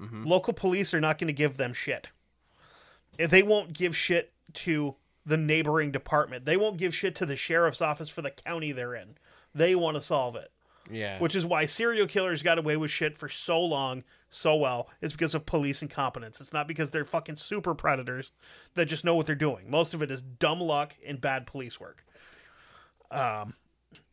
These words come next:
Speaker 2: so we'll move up to November twenty-ninth of nineteen seventy-seven, uh, when Wayne Nance is kicked out of the Navy for misconduct. Uh, misconduct would be, uh, being found in the possession of a bunch of stolen stuff from other sailors.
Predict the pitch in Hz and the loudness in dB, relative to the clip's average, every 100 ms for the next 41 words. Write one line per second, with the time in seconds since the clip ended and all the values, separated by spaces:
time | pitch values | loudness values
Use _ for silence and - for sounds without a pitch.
0 | _ - 202 190 208 226 226 - 208 180 | _ 4 6 6 4 6 6 4 -2 2
1 | 165 208 226 - 208 185 170 165 151 151 | 4 4 0 0 0 2 0 0 0 0
2 | 175 170 170 170 170 156 131 180 - - | -2 0 0 0 -2 0 0 -2 -6 -20
3 | - - - 135 131 143 151 147 165 165 | -20 -20 -2 2 2 4 4 6 4 6
4 | 170 - 151 - - 240 277 285 285 285 | 2 2 -6 -4 2 4 4 2 0 -2
5 | 185 175 202 202 196 - 160 135 180 247 | 0 0 -2 0 -2 0 -2 0 0 -2
6 | - - _ _ _ 143 139 139 160 - | -8 -20 _ _ _ 0 2 4 4 4
7 | 165 170 170 170 160 139 139 131 - - | 2 4 2 2 -2 0 -2 -2 -8 -20
8 | - _ _ 139 135 131 127 127 _ _ | -20 _ _ 0 2 2 0 -8 _ _
9 | _ _ - 165 - 160 160 151 165 143 | _ _ -4 -2 0 0 0 -2 0 2
10 | 160 - 156 135 127 147 151 - - 156 | 2 4 2 2 0 -2 -2 -2 0 0
11 | 151 151 147 - 143 - 147 135 127 - | 2 -2 -4 -2 -2 -2 -2 -2 -4 -2
12 | 208 202 208 208 190 | 0 2 2 0 -2